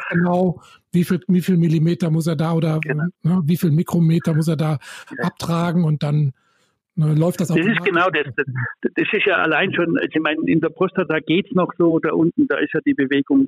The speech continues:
Speaker 2: relativ gering, deswegen ist das Aquablation für die Ablation, also gutartige Entfernung der Prostata, vielleicht schon einmal ein Weg in die Richtung. Aber das ist genau der Punkt. Und der zweite Punkt ist natürlich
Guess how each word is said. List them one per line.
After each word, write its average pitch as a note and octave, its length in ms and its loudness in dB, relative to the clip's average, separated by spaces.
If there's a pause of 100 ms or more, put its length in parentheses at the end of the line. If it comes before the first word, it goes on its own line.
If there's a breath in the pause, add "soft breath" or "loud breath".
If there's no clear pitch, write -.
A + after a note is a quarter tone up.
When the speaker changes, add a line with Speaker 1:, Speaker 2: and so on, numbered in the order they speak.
(120)
Speaker 2:
relativ D#3 400 0
gering, D3+ 240 0
deswegen C#3+ 340 0
ist D3 120 0
das D3+ 100 -2 (100)
Aquablation D3 720 -2 (460 loud breath)
für D3+ 120 -4
die C#3+ 280 2
Ablation, D3 720 0
also C#3 260 -2
gutartige C#3+ 1000 0
Entfernung C3+ 460 2
der - 80 0
Prostata, C3+ 560 -2
vielleicht C3+ 400 -2
schon D3 160 2
einmal C3 200 4
ein B2+ 140 -2
Weg D#3 300 0
in E3+ 100 0
die D3 140 0
Richtung. C#3 400 -2 (420 loud breath)
Aber D3+ 200 -2
das F3+ 180 -2
ist G3+ 160 0
genau D#3 200 0
der D#3 120 0
Punkt. D3+ 180 2
Und C#3+ 100 2
der C#3 120 -4
zweite F3+ 400 0
Punkt E3+ 260 0
ist C#3+ 140 0
natürlich C3 420 0